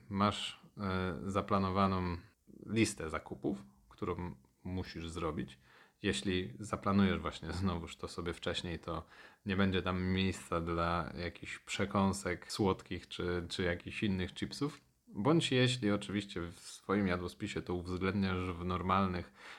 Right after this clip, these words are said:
racjonalnych ilościach, to okej, ale nie będzie tego więcej, niż byś tak naprawdę potrzebował. Chodzenie do Żabki codziennie, czy nawet co drugi dzień, nie przybliży nas niestety do wyjścia z całej tej sytuacji, a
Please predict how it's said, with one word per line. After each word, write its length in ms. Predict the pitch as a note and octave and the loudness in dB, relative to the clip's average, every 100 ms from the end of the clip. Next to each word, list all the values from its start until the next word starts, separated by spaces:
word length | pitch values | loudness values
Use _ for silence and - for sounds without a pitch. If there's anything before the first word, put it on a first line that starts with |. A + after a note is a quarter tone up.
| - | -8
racjonalnych 760 | F#2+ F#2+ - G2+ G#2 G2 F#2+ F#2+ | -4 -2 0 4 4 4 2 0
ilościach, 420 | F2 F#2+ - E2 | 0 0 -2 -6
to 160 | - F2 | -2 -2
okej, 380 | - G2 C#3+ - | 0 0 0 -2
ale 220 | G2 G2 | 2 6
nie 120 | G2 | 6
będzie 240 | G2+ G#2+ G#2 | 6 4 2
tego 300 | G2+ G2 F#2 | 2 0 0
więcej, 680 | F2+ F#2 F#2+ F2+ C3 E3 - - - - | 0 0 0 -2 -2 -2 -4 -16 -14 -2
niż 300 | G#2+ A#2 A2+ | 2 4 2
byś 260 | G2+ G#2+ | 0 0
tak 200 | - G2 | -2 -4
naprawdę 380 | F#2 - G2 G2 | -4 -2 0 0
potrzebował. 680 | - F#2 - G2+ F#2+ E2 - - - - _ _ _ - | -2 -6 0 4 4 4 -6 -20 -20 -20 _ _ _ -8
Chodzenie 460 | - G#2+ A#2 A2+ G2+ | 2 6 8 8 8
do 140 | G#2 | 8
Żabki 380 | G#2 G2+ - G2 | 8 6 2 2
codziennie, 500 | G2+ G2 G#2 G#2 F2 | 6 10 10 10 4
czy 160 | - | 0
nawet 240 | F2 E2+ - | 0 0 -2
co 140 | - | -2
drugi 300 | F#2+ A2+ G2 | 2 4 4
dzień, 260 | G2 G2 G2+ - - - | 4 2 0 -6 -18 0
nie 200 | G2+ G#2+ | 6 6
przybliży 640 | G2+ - F#2+ A2 A#2 G#2 | 6 2 4 6 6 4
nas 500 | F#2 G2 G#2+ - - - - - | 4 4 4 0 -12 -18 -16 -2
niestety 960 | G2+ G2 G2 F#2+ F2+ G2 F#2+ F#2+ F#2 - _ _ _ - - | 2 2 2 0 2 2 4 2 0 -4 _ _ _ -20 -12
do 420 | G2 G2 F#2+ F#2 F2 | -4 2 4 4 2
wyjścia 640 | G2 F#2+ G2 G2 G2 F2 | 0 6 8 8 6 0
z 160 | D#2+ - | -2 -2
całej 300 | - F#2 F2+ | 2 4 4
tej 160 | F2 | 0
sytuacji, 680 | E2 D#2+ F2+ F2 F2+ - E2 | -4 -6 0 2 2 0 -4
a 200 | D#2+ D#2+ | -2 -2